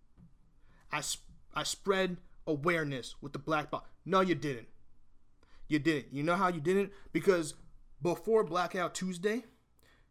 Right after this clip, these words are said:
black people have been getting killed. This is not something that just happened. Okay? Not only that, the country was burning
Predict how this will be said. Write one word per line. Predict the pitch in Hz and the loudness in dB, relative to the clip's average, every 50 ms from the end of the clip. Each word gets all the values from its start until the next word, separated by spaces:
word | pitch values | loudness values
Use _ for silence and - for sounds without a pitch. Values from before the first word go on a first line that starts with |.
| _ _ _ _ _ _ _ _ _ _ - | _ _ _ _ _ _ _ _ _ _ 2
black | 220 - - - | 2 2 2 4
people | 247 240 254 | 2 2 2
have | 226 170 135 131 | 2 0 2 2
been | 226 247 226 | 4 4 4
getting | 185 196 196 196 185 151 | 4 4 4 2 2 -2
killed. | - - 175 156 | -2 -2 -2 -2
This | 202 269 | -2 -2
is | 320 | -2
not | 302 320 285 | -2 -2 -2
something | - 240 220 202 | -2 -2 -2 -2
that | 160 139 - | -2 -4 -6
just | - 143 135 - - | -8 -8 -8 -8 -8
happened. | 127 120 127 - 170 202 - - _ _ _ _ _ _ _ _ _ _ _ _ _ _ _ _ _ _ _ _ _ - | -8 -8 -8 -8 -8 -8 -10 -10 _ _ _ _ _ _ _ _ _ _ _ _ _ _ _ _ _ _ _ _ _ -2
Okay? | 202 214 285 330 - - _ _ _ _ _ _ _ _ _ _ _ _ _ _ _ _ _ _ _ _ _ - | -2 0 0 -2 -6 -16 _ _ _ _ _ _ _ _ _ _ _ _ _ _ _ _ _ _ _ _ _ -2
Not | 190 269 349 | 0 0 2
only | 320 226 180 147 | 2 0 0 -2
that, | 139 135 131 165 - - - - - - - - - - - - - - - - - - - - - - - - - | -2 -2 -2 -2 -4 -6 -16 -20 -20 -20 -18 -16 -16 -16 -18 -18 -20 -20 -20 -20 -20 -18 -18 -18 -18 -18 -20 -10 -4
the | - - | -2 -2
country | 311 - 370 330 - 311 277 | 0 2 0 0 0 0 2
was | 240 202 165 | 2 2 0
burning | 139 123 180 175 170 156 139 117 107 | 0 0 0 2 2 0 -2 -4 -8